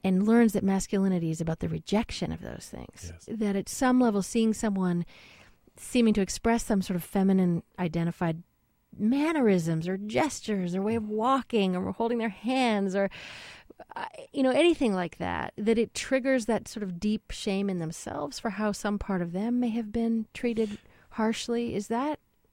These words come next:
Speaker 1: how you make the link in your mind?
Speaker 2: Yes, and, and I also think, um, James Gilligan wrote a brilliant book on violence, <laughs> and he,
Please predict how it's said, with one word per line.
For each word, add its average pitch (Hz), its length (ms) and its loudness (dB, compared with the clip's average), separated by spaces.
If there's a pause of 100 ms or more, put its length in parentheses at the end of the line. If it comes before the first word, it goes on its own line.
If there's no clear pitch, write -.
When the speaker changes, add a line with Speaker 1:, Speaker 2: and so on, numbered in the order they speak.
(220)
Speaker 1:
how 240 140 -2
you 247 220 -2
make 254 220 -2
the 254 100 -6
link 262 240 -6
in 262 80 -4
your 254 100 -6
mind? 294 320 -12 (840)
Speaker 2:
Yes, 117 560 0
and, 101 360 2
and 107 140 2
I 101 140 0
also 135 280 -2
think, 98 300 0
um, 92 300 0
James 143 320 0
Gilligan 90 480 0 (200)
wrote 95 220 2
a 82 80 -2 (240)
brilliant 92 340 0
book 82 280 -4 (140)
on 90 140 -4
violence, 80 640 -4 (400)
<laughs> - 480 -4
and 98 220 2
he, 104 380 0